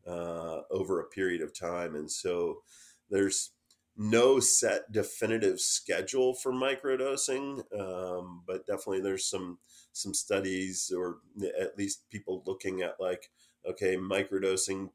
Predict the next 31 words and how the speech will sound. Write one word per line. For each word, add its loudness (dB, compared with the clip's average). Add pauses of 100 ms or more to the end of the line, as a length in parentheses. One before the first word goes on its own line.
two -4
days 2
in -2
a -2
row 2
with -2
two -4
days 2
off, 0
then -4
one -2
day 0
on, -2
two -8
days -2
off. -4 (420)
Um, -2
and -2
they're 2
looking -2
at -4
various 0 (420)
effects. -2
But -2
what 0
we 0
see -2
is 0
that 0 (360)
in 2
general, 0